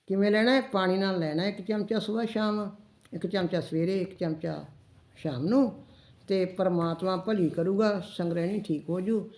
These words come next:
ਬਸ ਇੰਨਾ ਹੀ ਲੈਂਦੇ ਲੈਂਦੇ ਤੁਹਾਡਾ ਇਹ ਰੋਗ ਖਤਮ ਹੋ ਜੂਗਾ। ਤੇ ਬਸ ਮੈਂ ਤੁਹਾਨੂੰ ਦੱਸਤਾ ਤੇ ਤੁਸੀਂ ਇਹ ਕਰਨਾ ਹੈ,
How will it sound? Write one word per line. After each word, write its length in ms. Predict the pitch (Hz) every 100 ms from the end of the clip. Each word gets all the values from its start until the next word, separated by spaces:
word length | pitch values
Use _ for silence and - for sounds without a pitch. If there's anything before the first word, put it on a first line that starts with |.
| - _ -
ਬਸ 240 | 202 190 -
ਇੰਨਾ 260 | 196 196 214
ਹੀ 60 |
ਲੈਂਦੇ 320 | 208 202 185
ਲੈਂਦੇ 280 | 196 190 190
ਤੁਹਾਡਾ 320 | 180 180 180
ਇਹ 200 | 165 165 - 160
ਰੋਗ 400 | 170 160 160 160
ਖਤਮ 280 | - 165 147
ਹੋ 120 | 139
ਜੂਗਾ। 380 | 123 151 214 180 - - _ _ _ -
ਤੇ 220 | 185 180
ਬਸ 280 | 170 185 185
ਮੈਂ 240 | 180 185
ਤੁਹਾਨੂੰ 280 | 190 202 202
ਦੱਸਤਾ 540 | 156 139 - 208 202 175 - - - _
ਤੇ 100 | 196
ਤੁਸੀਂ 360 | 190 190 170 190
ਇਹ 120 | 185
ਕਰਨਾ 440 | 190 143 151 185 208
ਹੈ, 140 | 190